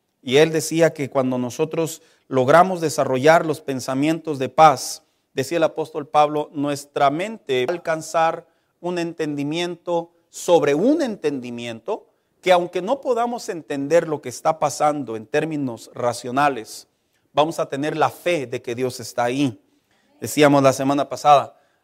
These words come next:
aunque nuestros corazones se sientan emocionalmente confundidos o emocionalmente golpeados,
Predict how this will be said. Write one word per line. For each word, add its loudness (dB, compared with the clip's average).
aunque 0
nuestros -6
corazones 2
se -8
sientan -4
emocionalmente -2
confundidos -6
o 2
emocionalmente -2
golpeados, -2